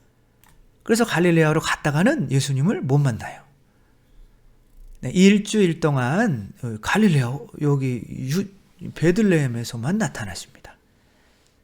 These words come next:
그러니까 갈릴레아는 명확히 어떠한 상징적인 의미를 담고 있는 거죠. "갈릴레아와 같은 사람이 되어라." 갈릴레아와 같은 사람이란 뭘까요? 끊임없이 자기가 가진 것을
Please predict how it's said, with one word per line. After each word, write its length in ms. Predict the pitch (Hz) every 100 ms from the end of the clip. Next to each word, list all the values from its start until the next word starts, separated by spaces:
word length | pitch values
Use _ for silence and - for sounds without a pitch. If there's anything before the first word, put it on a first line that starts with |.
| _
그러니까 220 | - - -
갈릴레아는 680 | 156 262 294 202 233 233 139
명확히 920 | - 269 285 - - - 277 349 370
어떠한 640 | - 147 - 165 156 185 311
상징적인 1080 | - - 240 277 285 262 220 - 190 156 170
의미를 500 | 147 139 127 175 330
담고 340 | 175 147 143 175
있는 200 | 202 139
거죠. 300 | 104 87 - _ _ _
"갈릴레아와 920 | - 123 127 117 113 110 127 233 339 - _ _ -
같은 600 | - - - - 233 302
사람이 720 | - 139 120 113 190 339 -
되어라." 420 | - 123 - - _ _ _ _ _ _ _ _ _ _ _ _ _ _ _ _ _ -
갈릴레아와 500 | 220 269 262 226 220
같은 300 | 175 175 180
사람이란 500 | 190 185 170 165 147
뭘까요? 680 | 127 - 143 110 147 294 -
끊임없이 680 | 208 190 160 143 - 254 370
자기가 420 | - - 131 139
가진 380 | 135 117 135 135
것을 480 | 127 135 311 427